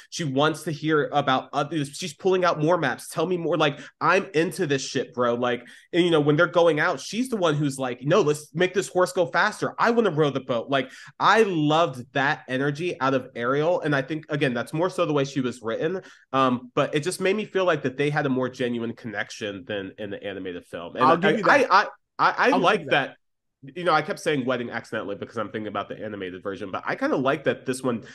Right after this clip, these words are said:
Speaker 1: didn't really end with, like, that. Like, it was just kind of them sailing off and becoming explorers together.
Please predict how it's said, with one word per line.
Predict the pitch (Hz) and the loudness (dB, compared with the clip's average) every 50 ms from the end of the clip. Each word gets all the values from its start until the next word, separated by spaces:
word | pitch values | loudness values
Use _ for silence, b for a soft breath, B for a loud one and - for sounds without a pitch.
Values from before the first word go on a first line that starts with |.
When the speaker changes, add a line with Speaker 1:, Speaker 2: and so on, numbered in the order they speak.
| B B B | B B B
Speaker 1:
didn't | - 208 269 285 240 - - - - 139 - | 2 4 4 4 2 -2 -6 -12 -12 -8 -6
really | 185 160 190 247 254 247 240 - - - | -2 2 6 6 6 6 4 2 0 0
end | 160 180 208 202 196 175 | 2 4 4 2 0 -2
with, | 170 160 170 | -6 -6 -2
like, | 165 151 143 135 - _ _ - | -2 -2 -2 -2 -6 _ _ -4
that. | 131 131 120 - - - | -2 -2 -2 -2 -4 0
Like, | 139 135 127 147 | 0 0 2 2
it | 151 | 2
was | 156 156 151 | 0 0 -2
just | 185 180 - | -4 -4 -2
kind | - 190 180 | 0 0 0
of | 180 156 123 120 | 0 0 2 2
them | 156 165 170 180 175 B B B B B _ _ _ - - 123 | 4 4 4 2 0 B B B B B _ _ _ -20 -20 -18
sailing | 139 143 - - 220 226 240 240 240 - - | -14 -8 2 4 6 8 8 8 6 6 6
off | 175 190 202 208 202 | 4 4 4 4 2
and | 196 180 | -2 -4
becoming | 180 - - 196 190 196 185 170 | -4 -8 -6 -2 0 0 0 -2
explorers | 165 151 - - 170 156 165 170 165 160 | -4 -8 -10 -6 -2 0 0 0 0 -2
together. | - - 143 - 135 123 143 143 202 214 226 254 - - | -2 -6 -4 -2 0 0 2 2 2 2 2 0 -2 -10